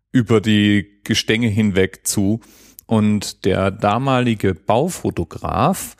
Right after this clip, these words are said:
der von den Bauherren beauftragte Louis Hine,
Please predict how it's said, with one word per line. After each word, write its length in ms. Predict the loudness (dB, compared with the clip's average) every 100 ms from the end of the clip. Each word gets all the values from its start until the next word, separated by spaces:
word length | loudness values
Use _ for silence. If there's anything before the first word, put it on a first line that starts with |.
| -20 _ 0
der 200 | 0 0
von 340 | -2 -2 -2
den 240 | -4 -4
Bauherren 500 | -2 2 2 2 0
beauftragte 920 | -4 -2 -2 -2 -6 -2 -2 -2 -2 0
Louis 520 | 2 2 0 -4 -4
Hine, 380 | -2 -2 -2